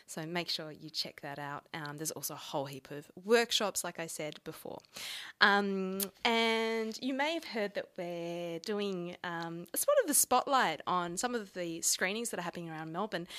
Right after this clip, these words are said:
And before we chat to my next guest, um, I just wanna let s-, Triple R subscribers know that we're having a special subscriber screening of Bones and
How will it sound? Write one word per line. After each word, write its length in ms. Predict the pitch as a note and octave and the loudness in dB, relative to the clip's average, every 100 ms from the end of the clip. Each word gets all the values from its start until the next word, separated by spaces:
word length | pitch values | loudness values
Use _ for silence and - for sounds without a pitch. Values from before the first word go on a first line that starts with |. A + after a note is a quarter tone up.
| - - - | -10 -10 -4
And 120 | - | 0
before 400 | C4 C4 D4+ A4 F#4+ | 2 2 0 2 2
we 360 | B3 G#3 F3 _ _ - | 2 -2 -6 _ _ -2
chat 220 | - - | -2 0
to 180 | - F#3+ | -4 -4
my 260 | F3 F3 F3 | -4 -4 -4
next 460 | F3+ C#4+ - - | -2 -2 0 -2
guest, 500 | - - C#4 - - - - - - | -2 -4 -4 -2 -4 -6 -14 -16 -2
um, 280 | B3 B3 B3 | 2 2 2
I 60 | C4+ | 2
just 220 | - - | 2 2
wanna 200 | B4 D4 | 2 4
let 320 | A3 - - - - | 4 2 -2 -8 0
s-, 160 | - - | 0 0
Triple 200 | D#4+ F4+ | 0 4
R 80 | C4+ | 2
subscribers 580 | G#3 - F#3+ F3+ F3 G3 | 2 2 2 2 0 0
know 240 | F#3+ G#3 | 2 2
that 120 | F#3+ | 2
we're 80 | G#3 | 0
having 340 | - C#4+ D#4 | 0 -2 -4
a 60 | G3+ | 0
special 460 | - - D4 - F4 | 2 2 0 -2 -2
subscriber 600 | - A#3+ - G3+ G3 F3+ | 0 0 2 2 0 -2
screening 600 | - - G3+ G3 G#3 F3+ | 0 0 2 -2 -2 -6
of 140 | D#3 - | -6 0
Bones 400 | G3 G3+ G3+ | 2 2 0
and 120 | G3 | -2